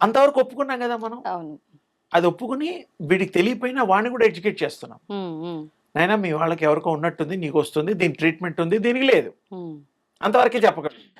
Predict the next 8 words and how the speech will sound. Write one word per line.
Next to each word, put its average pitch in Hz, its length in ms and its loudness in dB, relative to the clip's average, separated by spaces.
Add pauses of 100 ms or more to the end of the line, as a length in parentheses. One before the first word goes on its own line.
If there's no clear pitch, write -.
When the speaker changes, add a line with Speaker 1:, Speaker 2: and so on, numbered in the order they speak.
(200)
Speaker 2:
అవును. 165 200 -10 (100)
Speaker 1:
కొన్ని 233 180 4
బాగుపడతాయి, 214 520 2
కొన్ని 240 200 -8
బాగుపడవు. 202 400 0 (480)
కానీ 139 320 -2
ఇక్కడ 143 680 0 (480)
ఆత్మలు 147 880 -2